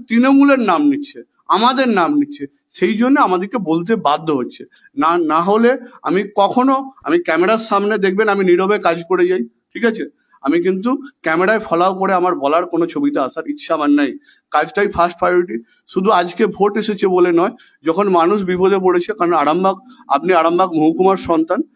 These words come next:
তা মানুষ যখন বি-, বিপদে পড়েছে, তখন কিন্তু সে করোনা হোক,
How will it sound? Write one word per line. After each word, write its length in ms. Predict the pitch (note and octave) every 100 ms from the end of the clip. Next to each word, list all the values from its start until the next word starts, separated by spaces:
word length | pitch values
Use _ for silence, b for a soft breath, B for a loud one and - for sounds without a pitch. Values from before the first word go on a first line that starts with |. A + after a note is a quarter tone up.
| b b _
তা 180 | D#3 D3+
মানুষ 400 | D3+ D#3+ A3+ G3+
যখন 280 | G#3 F#3 E3+
বি-, 200 | D#3+ E3
বিপদে 380 | E3 E3 F3 F#3+
পড়েছে, 480 | F#3 D#3+ E3+ F3 C4 - _ _ _ -
তখন 320 | D#3+ G3 F#3+
কিন্তু 240 | F#3+ G#3
সে 100 | A3
করোনা 400 | - C#3+ D#3+ F#3
হোক, 300 | F#3+ G3 A3+